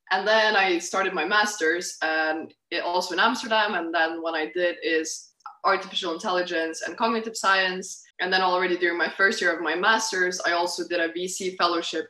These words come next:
at asif Ventures. And that's, uh, actually the only student-run venture capital fund in the Netherlands. That was a very cool experience. I mean, it was, like, it was a relatively small fund. We only got, like, you know, kind of angel ticket size of, like, twenty-five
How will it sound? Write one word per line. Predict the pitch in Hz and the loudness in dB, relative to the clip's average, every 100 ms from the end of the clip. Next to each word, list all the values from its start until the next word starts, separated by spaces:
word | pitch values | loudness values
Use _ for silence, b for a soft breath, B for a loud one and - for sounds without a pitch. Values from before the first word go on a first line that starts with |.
| - | 0
at | 165 160 156 | 2 2 0
asif | 196 254 247 240 | -4 -2 -6 -2
Ventures. | 220 233 226 202 - - b b b - | 0 0 -2 -2 -4 -8 b b b -6
And | 170 | 2
that's, | 175 175 175 | 2 2 2
uh, | 165 160 151 - - - | 4 6 4 -2 -4 4
actually | 185 - 190 | 4 4 -4
the | 160 - | -4 0
only | 190 190 175 156 | 0 2 0 -2
student-run | - - 175 160 160 165 156 151 151 180 | -4 0 2 2 2 0 0 -2 -8 -4
venture | 175 196 | -4 -2
capital | 170 165 - 151 | 2 2 0 -6
fund | - 160 151 147 170 | 0 0 0 -4 -4
in | 165 | -2
the | 151 | -2
Netherlands. | 165 202 202 196 208 226 - | 0 2 2 2 0 -2 0
That | 220 | 2
was | 220 220 | 2 2
a | |
very | 180 180 180 | 4 4 2
cool | 170 | -2
experience. | 160 - 170 - 226 | -4 -2 0 0 0
I | |
mean, | 196 185 | -2 0
it | |
was, | 185 226 | 0 0
like, | 175 - B B - | -2 -2 B B -2
it | |
was | 208 247 | 0 0
a | - | 0
relatively | 208 254 302 208 - | 4 6 4 0 -4
small | - 170 175 - | 0 2 0 2
fund. | 170 170 165 | 0 0 0
We | 175 | 0
only | 170 156 | 0 -2
got, | 147 - | -4 -4
like, | 135 208 - | -8 -8 -6
you | |
know, | 160 151 147 - | -2 -2 -4 -2
kind | 190 | 0
of | 165 175 | 0 0
angel | 180 180 165 | -2 -2 -6
ticket | 185 160 | -4 -6
size | - 208 202 | 0 2 2
of, | 175 | -2
like, | 151 | -6
twenty-five | - 180 175 175 170 | -4 -8 -2 0 0